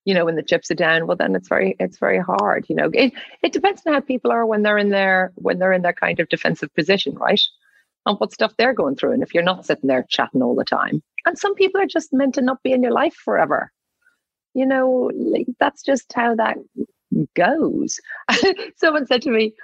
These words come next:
when I got divorced, they said, um, "Ah, love, yeah, yeah, yeah. But don't forget, we were only supposed to live till forty. Then marriage is a grand idea." And I thought that was <laughs> hilarious. Oh,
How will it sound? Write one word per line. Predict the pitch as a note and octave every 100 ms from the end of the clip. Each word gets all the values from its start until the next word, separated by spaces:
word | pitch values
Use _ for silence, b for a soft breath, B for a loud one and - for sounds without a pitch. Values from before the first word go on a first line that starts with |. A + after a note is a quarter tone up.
| B _
when | G#3+
I |
got | G#3 G3
divorced, | F#3+ G3 F#3+
they | F#3+
said, | F#3+ F#3
um, | F3+ E3+ E3 D#3+ - _ _ _ _ _ _ -
"Ah, | C3+ C#3+ D3+
love, | C#3+ C#3+ C#3+
yeah, | C#3+ C#3
yeah, | C#3
yeah. | C#3 C#3 -
But | F3
don't | G#3+ G#3+
forget, | - E3+ D3+ - - _ b _
we | E3+
were | F3+
only | B3 C4+
supposed | - D#3+ -
to | B2
live | C#3 -
till | B2+
forty. | - C3 C#3 - C#3+ _ _ _ _
Then | C#4 E4+
marriage | C4+ B2+ B2+
is | C3
a |
grand | - D3 F#3 C#3+
idea." | B2 G#2 - - B B -
And | F3+
I | F3+
thought | F3+ E3+
that | F#3 F3
was | F3+ F3+
<laughs> | -
hilarious. | E3+ F#3 A3+ E5 D#5 C5+ - - - F#4+ G4 - _ - - - - - - - - - - - - - _ B B4+ B4+ B B -
Oh, | A#4